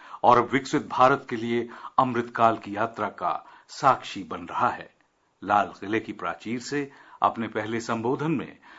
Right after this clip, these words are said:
प्रधानमंत्री नरेंद्र मोदी ने शौचालय निर्माण के साथ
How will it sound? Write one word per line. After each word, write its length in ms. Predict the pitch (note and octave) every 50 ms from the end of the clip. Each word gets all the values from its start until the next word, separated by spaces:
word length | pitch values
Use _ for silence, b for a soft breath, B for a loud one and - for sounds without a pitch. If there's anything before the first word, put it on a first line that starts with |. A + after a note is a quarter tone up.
| B B -
प्रधानमंत्री 600 | C3+ D3 D3 F#3+ F#3+ F3+ F3 E3+ E3 - E3+ D#3
नरेंद्र 400 | C#3+ C3+ B2+ C#3+ D3 C#3 A#2+ C3
मोदी 320 | A#2 B2+ C3+ C3 C#3+ C3+
ने 300 | A#2+ A#2 A2+ A#2 A#2 A2+ B B B B B
शौचालय 640 | - - C3 B2+ B2+ B2+ B2+ B2 B2 B2 B2 A#2+ A#2
निर्माण 420 | A2+ A2 G#2 F#2+ G#2+ A2+ A#2 A2+
के 160 | G#2 - G#2+ G2
साथ 320 | - - B2 A2+ B2 C3